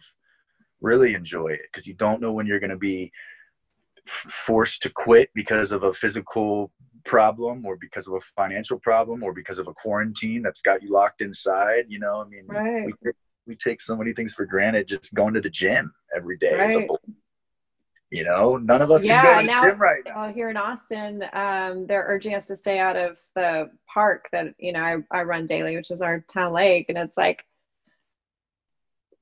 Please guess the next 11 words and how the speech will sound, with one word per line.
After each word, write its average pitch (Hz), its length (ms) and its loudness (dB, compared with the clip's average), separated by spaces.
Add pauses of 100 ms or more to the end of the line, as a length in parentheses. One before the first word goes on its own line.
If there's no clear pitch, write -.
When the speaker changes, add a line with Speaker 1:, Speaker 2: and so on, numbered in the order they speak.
Speaker 2:
that's 269 360 4
outdoors. 247 840 6
<laughs> 269 60 8
Like, 311 160 4 (500)
Speaker 1:
Right. 640 260 4
Speaker 2:
that's - 180 2
a 381 80 0
part 392 240 4
of 359 80 -2
Speaker 1:
Right. 294 60 -6
Speaker 2:
nature. 320 580 2